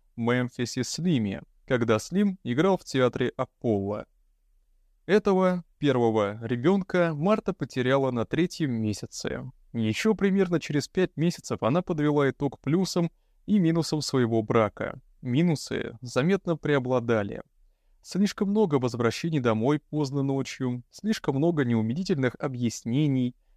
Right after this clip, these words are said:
слишком много синяков под ее глазами. "Джонни", — говорила она, —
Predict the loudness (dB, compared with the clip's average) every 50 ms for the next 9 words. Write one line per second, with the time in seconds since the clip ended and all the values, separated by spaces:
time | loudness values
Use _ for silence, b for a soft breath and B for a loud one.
0 | _ -14 -6 -4 -2 -2 -2 0 -2 0 2 2 2 2 2 0 0 0 -2 -2
1 | -2 0 0 -2 -2 -4 -6 -8 -8 -4 -4 -2 -2 0 0 -2 0 0 0 0
2 | 0 0 -2 -4 -4 -6 -8 -12 -14 -18 _ _ _ _ _ _ _ -4 -4 0
3 | 2 4 4 4 4 0 -2 -4 -8 -12 _ _ -4 0 2 4 4 4 4 4
4 | 2 2 0 -2 -2 -4 -4 -4 -4 -6 -8